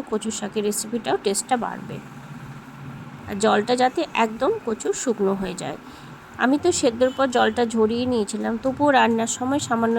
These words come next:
জল তো বের হয়, সেই জলটাও যেন একেবারে শুকনো হয়ে যায়, না হলে অনেক সময় কচু গলা ধরতে পারে। সেই জন্যই জলটা খুব ভালোভাবে শুকিয়ে নিতে হবে।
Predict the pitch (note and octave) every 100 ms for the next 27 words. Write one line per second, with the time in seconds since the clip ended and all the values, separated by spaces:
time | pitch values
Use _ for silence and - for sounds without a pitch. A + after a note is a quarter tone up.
0 | A3+ A3 A3 A3+ B3+ A3 G#3 G3 G#3+ -
1 | A3+ A#3 A#3+ B3 C#4+ C#4 A3+ G#3 F#3+ A3
2 | B3+ D#4 - G#3+ G3+ G3+ F#3 F3+ F#3+ G3+
3 | A3 B3 F#4 - - - - - - -
4 | - - - A#3 A#3 C4 C4 F4 - G#3+
5 | C#4 E4 G#3+ G3+ G3+ G3+ - F3 F3 C#3
6 | G3 A3 A3+ C4+ D4+ C#4+ A3 G#3 A3 -
7 | A#3+ G#3 G3+ G#3+ A#3 C#4 A#4+ C4+ G3+ G3+
8 | F#3 F3 F3+ E3 -